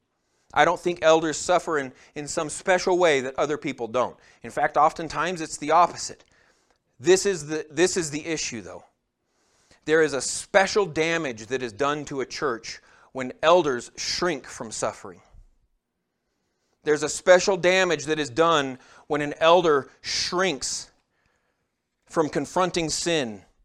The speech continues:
or avoiding difficult people or difficult situations. It does a special damage to a church when they refuse to do the right thing, even if it might upset some people.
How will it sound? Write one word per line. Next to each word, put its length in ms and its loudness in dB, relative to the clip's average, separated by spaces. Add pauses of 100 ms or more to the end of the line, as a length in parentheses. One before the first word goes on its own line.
(720)
or 160 2
avoiding 460 2
difficult 460 -2
people 280 -4
or 260 -2
difficult 520 -6
situations. 800 -6
It 100 -14
does 160 2
a 80 -4
special 420 2
damage 480 -4
to 140 -8
a 40 -4
church 520 -8 (2500)
when 140 -6
they 100 4
refuse 500 -2
to 100 -14
do 140 -2
the 140 0
right 280 4
thing, 300 -8
even 240 -6
if 140 -8
it 60 -6
might 200 -4
upset 380 -6
some 180 -14
people. 380 -20